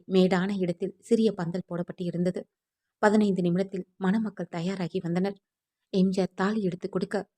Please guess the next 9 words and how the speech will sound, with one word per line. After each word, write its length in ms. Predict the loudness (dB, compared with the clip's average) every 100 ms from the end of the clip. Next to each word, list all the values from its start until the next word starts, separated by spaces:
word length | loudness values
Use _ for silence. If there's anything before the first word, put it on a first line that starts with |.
| _ _
மணமகள் 520 | -2 2 4 4 0 0
கழுத்தில் 440 | 0 -2 -2 -10
கட்டினார் 480 | -10 -4 -2 -2 -4
கோவிந்தசாமி. 680 | -4 0 0 -2 -4 0 0 -2 _ _ _ _ _ _ _ _ _ 6
"இனிமே 340 | 8 8 6 -2 4
ஒழுங்கா 360 | 4 6 0
குடும்பத்தையும் 600 | -2 -2 -2 0 -2 -2 4
தொழிலையும் 460 | 4 4 0 0 0
கவனி" 240 | 0 0